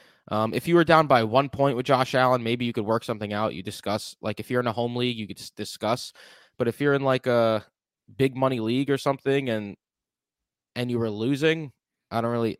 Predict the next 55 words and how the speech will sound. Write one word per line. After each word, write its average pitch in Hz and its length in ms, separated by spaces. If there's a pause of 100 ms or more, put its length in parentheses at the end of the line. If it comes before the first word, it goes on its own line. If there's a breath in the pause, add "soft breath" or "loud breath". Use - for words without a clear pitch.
like, 110 200
it's 143 160
a 151 60
very, 156 300
very 147 220
tough 135 200
situation, 123 500
of - 120
course, 120 400 (420 soft breath)
but 107 240 (760)
at 117 120
this 131 160
point, 123 200
it 117 60
just - 180
seems 117 200
like 113 180
the 107 80
scores 107 400
are 101 60
going 101 220
to - 120
have 95 120
to 98 100
stay 104 300
as 98 180
they 95 160
are, 98 280
and 90 120
you're 95 120
gonna 95 160
have 98 180
to, 90 220 (340 loud breath)
if 120 100
it's, 120 120
like, 117 140
a 107 80
home 120 240
league 120 200
sort 117 200
of 107 60
thing, 117 280 (140)
talk 104 280
to 110 100
the 101 80
commissioner 104 560
or 92 160
talk - 280
to 107 60
the 101 100
player 101 340
who 92 280 (560 soft breath)
is 101 140
beating 110 280
you, 104 300